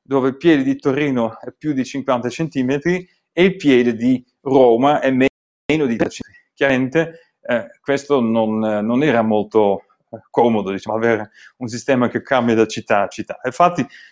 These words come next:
ci sono queste tabelle, eh, molto belle, ce l'ho, questa è anche una tabella, questa è una foto di una tabella che ho a casa,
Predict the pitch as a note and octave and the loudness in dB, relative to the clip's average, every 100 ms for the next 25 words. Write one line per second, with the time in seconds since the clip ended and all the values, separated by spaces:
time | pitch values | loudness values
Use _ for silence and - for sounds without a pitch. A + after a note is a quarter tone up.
0 | _ - C3+ D#3+ D3 D3+ D#3 D3+ D#3 D#3+ | _ -10 -4 -2 2 2 2 2 2 4
1 | F#3 C#3 - _ _ _ _ _ _ _ | 2 0 -4 _ _ _ _ _ _ _
2 | G2+ A#2 C#3+ C#3+ A#2+ B2+ C#3 G#2+ - - | -12 -4 -4 -2 0 2 2 0 -6 -12
3 | A#2+ B2 - - - A#2+ C3+ B2+ A#2 A2 | -6 -6 -4 -10 -8 -6 -4 -4 -6 -8
4 | - A2+ A#2+ A2+ F#2+ A#2 - A#2+ - A2 | -6 -2 -2 -2 -6 -10 -10 -6 0 0
5 | A2+ A2 G#2 A#2+ G#2+ A2+ G#2+ A2+ G#2 G2+ | 0 -4 -4 -4 0 0 -2 -2 -4 -4
6 | _ _ _ _ - - A#2 B2+ A2 G2 | _ _ _ _ -20 -4 -2 0 -2 -6